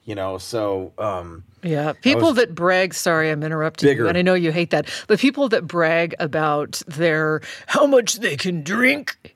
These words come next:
Speaker 2: you know, that just means you have a high tolerance and dependence, and you're probably an alcoholic, so, like,
Speaker 1: Yeah,
Speaker 2: there's really
Speaker 1: well,
Speaker 2: nothing
Speaker 1: you
Speaker 2: to
Speaker 1: know,
Speaker 2: brag about, but moving on.
Speaker 1: if you're the guy sitting on the keg,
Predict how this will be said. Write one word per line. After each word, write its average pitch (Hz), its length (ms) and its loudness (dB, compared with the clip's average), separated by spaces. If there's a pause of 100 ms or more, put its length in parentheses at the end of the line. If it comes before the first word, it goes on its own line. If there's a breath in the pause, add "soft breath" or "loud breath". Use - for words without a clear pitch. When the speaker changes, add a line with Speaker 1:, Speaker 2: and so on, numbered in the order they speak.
Speaker 2:
you 170 140 -2
know, 190 160 2
that 196 220 0
just - 260 -2
means 160 360 -4
you 170 120 -2
have 170 180 0
a 160 60 -2
high 160 220 -2
tolerance 180 680 0
and 151 100 -6
dependence, 202 560 0 (300 loud breath)
and 143 140 -14
you're 151 100 -10
probably - 600 -16
an - 120 -14
alcoholic, - 680 -12
so, 139 200 -6
like, - 140 -10
Speaker 1:
Yeah, 101 200 0
Speaker 2:
there's 82 100 -6
really - 120 -10
Speaker 1:
well, 113 180 4
Speaker 2:
nothing 113 120 2
Speaker 1:
you 110 60 0
Speaker 2:
to 107 60 0
Speaker 1:
know, - 60 2
Speaker 2:
brag 135 240 -2
about, 135 280 -8
but 226 120 4
moving 220 320 0
on. 143 200 -6 (220 loud breath)
Speaker 1:
if 120 180 0
you're 147 160 8
the 147 80 4
guy 143 220 4
sitting 135 320 2
on 131 140 2
the 120 80 -2
keg, 135 500 2